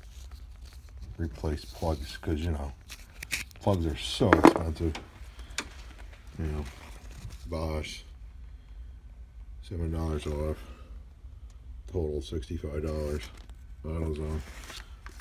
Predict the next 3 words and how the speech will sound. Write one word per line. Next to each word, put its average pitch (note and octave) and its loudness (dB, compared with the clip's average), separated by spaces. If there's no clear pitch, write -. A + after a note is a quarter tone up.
So F2 2
expensive. D#2+ 0
Um, G2+ 8